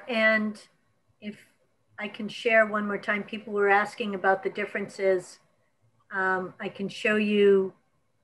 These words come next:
I have a map that shows the floodway and the floodplain on it. I'll just do that quick, and you guys can just just so people are aware what they look like. So this is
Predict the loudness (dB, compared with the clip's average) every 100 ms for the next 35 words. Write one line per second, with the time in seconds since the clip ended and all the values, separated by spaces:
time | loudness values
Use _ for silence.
0 | _ -12 -2 0 2 0 2 4 4 2
1 | -12 _ _ _ -6 -6 -2 2 2 2
2 | -4 -10 -4 -4 -4 -2 0 2 2 0
3 | -6 _ _ _ _ -8 -6 -8 -2 -2
4 | -2 -4 -2 -2 -4 -6 -12 _ _ _
5 | -2 -2 -2 -6 -12 _ _ _ _ -12
6 | -12 -14 -6 -4 -2 -4 -4 -16 -6 -6
7 | -6 -16 -18 -16 -10 -6 -8 -10 -20 -20
8 | -20 -20 _ _ _ _ _ _ _ -4
9 | 2 2 4 2 4 4 4 4 4 4
10 | 4 2 -2 _ _ _ -10 -2 0 0
11 | -2 -2 -2 -4 -20 -14 -10 -6 -8 -6
12 | -4 -4 -6 -18